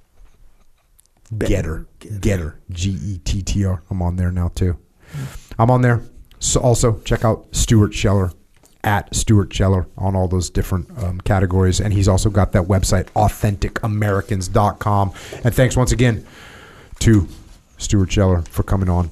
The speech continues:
Speaker 2: sharing his view on things. Thanks to him for trying to make a difference. And thanks again, Stuart Scheller, for your service in the Marine Corps to our country. And thanks to all the military personnel out there right now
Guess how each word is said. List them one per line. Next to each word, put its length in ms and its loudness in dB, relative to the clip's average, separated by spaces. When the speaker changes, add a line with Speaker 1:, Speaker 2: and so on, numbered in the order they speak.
Speaker 2:
sharing 360 -2
his 160 0
view 400 0
on 160 -2
things. 480 -4
Thanks 420 -6
to 80 -2
him 180 -4
for 100 -6
trying 420 -4
to 100 0
make 220 -4
a 40 -6
difference. 420 -4
And 120 -4
thanks 380 -4
again, 560 -4
Stuart 380 -4
Scheller, 440 -2
for 460 -6
your 180 -4
service 480 -2
in 160 -6
the 80 -4
Marine 320 -4
Corps 260 -2
to 260 -2
our 120 -2
country. 500 0
And 80 2
thanks 220 2
to 80 2
all 540 4
the 360 4
military 480 4
personnel 540 0
out 160 0
there 100 0
right 180 0
now 240 -6